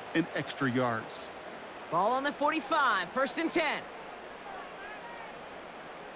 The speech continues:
Speaker 2: He'll get this one to Brown.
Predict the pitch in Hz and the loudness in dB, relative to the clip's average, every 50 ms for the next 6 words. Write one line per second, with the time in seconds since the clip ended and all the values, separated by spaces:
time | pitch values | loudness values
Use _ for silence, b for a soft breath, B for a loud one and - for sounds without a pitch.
0 | - - - - 110 - - - - - - - - - 208 - - - - - | -12 -12 -12 -12 -12 -12 -12 -12 -12 -10 -10 -10 -10 -10 -10 -10 -10 -10 -10 -10
1 | - - - - 240 - - - - - - - - - - - - - 415 392 | -10 -10 -10 -8 -8 -8 -8 -8 -8 -8 -6 -6 -4 -4 -4 -2 -4 -4 -4 -4
2 | - - - - - - - - - - - - - - - 320 330 262 - 370 | -4 -4 -2 0 2 2 2 0 -2 -2 -4 -4 -4 -2 0 0 0 2 2 0
3 | 330 - - 339 - - 294 330 339 349 359 - 339 330 302 302 277 262 240 220 | 0 2 0 0 2 4 4 4 4 4 2 4 4 4 6 6 6 6 6 6
4 | 196 175 - - | 4 4 2 2